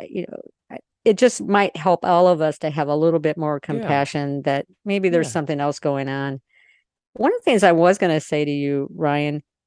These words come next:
Speaker 1: is that I have to say, I am so thankful for you and so grateful for you.
Speaker 2: Mm-hmm.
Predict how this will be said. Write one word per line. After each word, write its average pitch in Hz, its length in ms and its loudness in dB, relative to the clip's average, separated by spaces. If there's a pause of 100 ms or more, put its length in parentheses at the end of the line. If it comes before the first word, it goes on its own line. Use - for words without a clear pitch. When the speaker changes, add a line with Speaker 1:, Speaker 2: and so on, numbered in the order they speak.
(100)
Speaker 1:
is 160 240 2
that 151 380 2 (100)
I 196 360 0 (140)
have 185 320 -4
to 175 100 0
say, 143 480 -2
I 165 160 0
am 165 240 2
so 214 420 0
thankful 143 460 -6
for 147 140 -6
you 139 340 -4 (560)
and 185 300 2
so 151 180 0
grateful 139 440 -4
for 156 160 -6
you. 143 520 -2
Speaker 2:
Mm-hmm. 113 360 -18